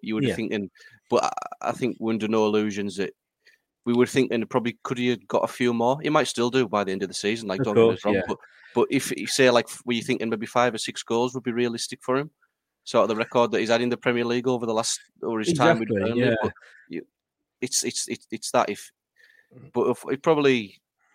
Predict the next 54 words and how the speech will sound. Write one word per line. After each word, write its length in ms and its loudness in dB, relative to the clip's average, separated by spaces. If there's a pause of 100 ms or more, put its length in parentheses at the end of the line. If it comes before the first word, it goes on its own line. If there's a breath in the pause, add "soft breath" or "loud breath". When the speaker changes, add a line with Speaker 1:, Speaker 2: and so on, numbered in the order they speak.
(260)
Speaker 1:
he's 160 -6
had, 340 0
he 300 -10
has 160 0
had 260 -2
an 140 0
effect 400 -4
in 140 -10
terms 280 0
of 100 -4
off 200 0
the 100 -2
ball, 320 0
but 200 -6 (500 soft breath)
then 140 -4
again, 380 -6 (200)
I 60 0
don't 220 2
think 160 -8
the 100 -6
system 600 -6
we've 320 -8
played 300 -2
is 60 -20
particularly 540 -10
s-, 280 -6 (400)
best 200 -2
suited 320 -4
for 200 0
him. 100 -6 (320)
I 40 -20
think 140 0
he's 120 -4
better 180 4
Speaker 2:
Mm. 40 0
Speaker 1:
with 200 -6
someone 220 -2
alongside 640 0
him, 140 -6
so 220 -2
he's 100 -4
probably 320 -2
struggled 520 -4 (540 soft breath)
as 100 -4
a 80 -2
result 320 -2
of 120 -6
that 200 0
as 140 -4
well. 220 0
But 180 -2 (420 loud breath)
he's 120 -8
Speaker 2:
Yeah. 80 4
Speaker 1:
not, 140 0